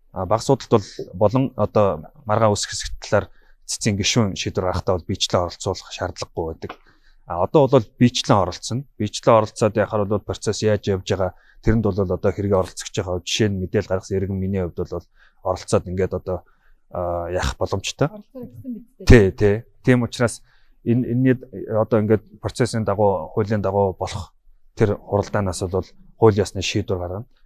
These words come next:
Speaker 1: А, үндсэн хуулийн цэцгийн шийдвэрийг бол улсын их хурл хүлээж авах хэсэг нь хэлэлцсэн. А, улсын их хурл хүлээж авах юм бол хүчин төгөлдөр болно. Авахгүй тохиолдолд их суудлын хуралдаан болно. А, үндсэн хуулийн цэцгийн эцсийн шийдвэрийг бол одоо давдаг юм уу, дээр нь,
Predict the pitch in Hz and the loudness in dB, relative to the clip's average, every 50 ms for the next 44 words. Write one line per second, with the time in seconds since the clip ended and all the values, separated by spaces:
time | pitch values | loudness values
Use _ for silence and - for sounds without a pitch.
0 | _ _ _ _ - 87 90 101 - - - 156 135 131 127 - 127 113 - - | _ _ _ _ -6 -4 -4 -4 -4 0 2 2 4 4 4 2 0 0 0 -2
1 | - 113 - - - 151 127 - - 120 107 - - 113 107 110 101 101 95 90 | -6 -6 -4 0 2 2 2 2 0 -2 -2 0 0 0 0 0 0 0 0 0
2 | 104 101 - - - - - - - - - - _ - - 98 - - 135 120 | 0 -2 -2 -4 -12 -20 -20 -20 -20 -20 -20 -20 _ -12 -8 -4 2 4 4 6
3 | - - 110 101 - - 120 104 113 104 - 101 - - - - - 101 95 82 | 6 4 2 2 0 -2 0 2 2 2 2 -2 -6 -6 -8 -8 -6 -8 -6 -6
4 | 98 92 107 - - - - 139 165 - - _ _ - - - - - - _ | -4 -4 -4 -6 -6 -6 -6 -6 -6 -6 -10 _ _ -20 -20 -20 -20 -20 -20 _
5 | - 95 98 92 92 87 82 - - - 101 - - 139 123 - 120 110 - - | -6 -4 -2 -2 -2 -4 -6 -8 -10 -10 -10 -2 0 0 2 2 0 -2 -2 -4
6 | - 107 101 120 113 - - - - - - - - - - - 156 135 107 110 | -6 -2 0 0 0 0 -4 -12 -14 -12 -10 -10 -10 -6 -2 0 2 2 2 2
7 | 98 - 110 104 - - - - - - 104 95 101 92 - 110 98 95 - - | 2 2 0 0 -2 -8 -16 -10 -8 -6 -4 -4 -4 -4 -2 -2 -2 -2 -2 -2
8 | 131 104 85 - - - 139 - 113 104 117 104 - - 151 - - - - - | -4 -4 -4 -2 0 0 0 0 0 0 0 0 0 -2 -6 -6 -8 -18 -20 -20
9 | - - - - 113 - - - 127 113 - 120 110 92 101 98 90 - - 101 | -20 -12 -8 -6 -2 2 4 6 6 6 4 2 0 0 0 -2 -4 -4 -4 -4
10 | 98 90 90 90 - - 147 - _ _ _ _ _ _ _ - - _ - - | -2 -2 -2 -4 -2 -4 -6 -8 _ _ _ _ _ _ _ -20 -20 _ -4 -4
11 | 92 90 90 104 - - - 156 127 120 - 131 117 - - - - - 139 127 | -2 -2 -2 -4 -4 -2 2 2 2 2 2 -2 -4 -4 -8 -10 -4 0 0 0
12 | 113 - - - - - - - 160 127 - - 107 - - 110 107 98 95 95 | 0 -2 -6 -10 -12 -6 -2 -2 -2 0 2 0 2 2 2 2 2 2 2 0
13 | - - 101 95 - 95 92 - - 98 - - 98 101 92 - - 107 95 92 | 0 0 -2 -2 -2 -6 -6 -4 -4 -2 0 0 0 0 0 0 -2 -4 -2 -2
14 | 92 92 92 90 - 110 107 104 98 104 98 | -4 -4 -6 -4 0 0 0 2 0 -2 -4